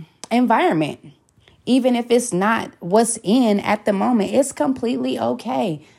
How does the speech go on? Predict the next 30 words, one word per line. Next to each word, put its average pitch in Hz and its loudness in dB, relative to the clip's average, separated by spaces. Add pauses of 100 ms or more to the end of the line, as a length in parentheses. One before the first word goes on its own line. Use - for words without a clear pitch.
(360)
It 302 4
ain't 196 0
nothing 247 0
wrong 226 0
with 214 -4
being 180 -6
square. 226 -4 (540)
It 302 -4
ain't 247 -4
nothing 240 -4
wrong 254 -2
with, 240 -2 (340)
you 277 -4
know, 285 -2
not 254 -4
being 220 -4
square 220 -4
if 214 -6
that's 220 -6
the 190 -8
product 208 -6
of 180 -6
where 208 -4
you 208 -4
came 240 -8
from. - -12 (380)
It's 247 -2
completely 220 -4
okay. 180 -6 (920)
Um, 185 -6